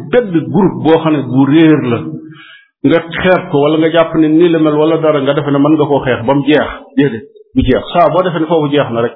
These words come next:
leneen feeñaat lu bokkut ak loola. Kenn ku nekk xam na ne fanweeri at yi ñu weesu yépp, la ko tàmbalee ci Afghanistan ba fii ñu toll nii,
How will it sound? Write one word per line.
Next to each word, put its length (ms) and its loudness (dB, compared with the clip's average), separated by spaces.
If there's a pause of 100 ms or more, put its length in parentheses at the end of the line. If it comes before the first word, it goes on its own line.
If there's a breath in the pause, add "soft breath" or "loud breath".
(140)
leneen 280 0
feeñaat 380 -4
lu 120 -2
bokkut 260 -4
ak 60 -6
loola. 260 -2 (680)
Kenn 240 0
ku 80 0
nekk 160 -2
xam 160 -4
na 80 -2
ne 80 -6
fanweeri 380 0
at 100 -4
yi 160 -2
ñu 160 2
weesu 240 0
yépp, 340 0
la 120 -2
ko 100 -2
tàmbalee 320 -2
ci 80 -4
Afghanistan 640 -4
ba 80 -4
fii 160 -2
ñu 100 2
toll 220 0
nii, 240 2